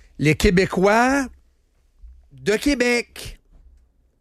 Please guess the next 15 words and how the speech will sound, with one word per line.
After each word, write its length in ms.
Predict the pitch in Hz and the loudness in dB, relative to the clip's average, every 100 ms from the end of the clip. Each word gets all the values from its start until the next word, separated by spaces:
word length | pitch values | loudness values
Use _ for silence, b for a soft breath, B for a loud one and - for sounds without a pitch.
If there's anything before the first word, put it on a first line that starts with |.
| _ | _
ont 160 | 165 170 | -4 0
donné 300 | 156 175 190 | 0 2 0
le 80 | 180 | 0
pouvoir 500 | 165 160 175 190 180 | -2 0 2 2 2
à 80 | |
Marchand. 560 | 185 202 - - 190 190 190 _ - - _ _ - _ _ _ _ _ _ _ _ _ _ - | 0 0 -2 0 0 -2 -6 _ -20 -20 _ _ -20 _ _ _ _ _ _ _ _ _ _ -12
Regardez 680 | - 170 165 170 147 170 185 | -4 -2 0 -2 0 0 0
ce 120 | - | -2
qu'on 360 | 180 165 156 | 0 2 2
a 320 | 156 175 285 - _ | 0 0 -2 -8 _
et 80 | 151 | -4
regardez 500 | 143 160 160 131 160 | -2 0 0 0 -2
ce 120 | 175 | -2
qu'on 260 | - 160 160 | -2 0 2
aura. 400 | 170 151 170 | 2 2 0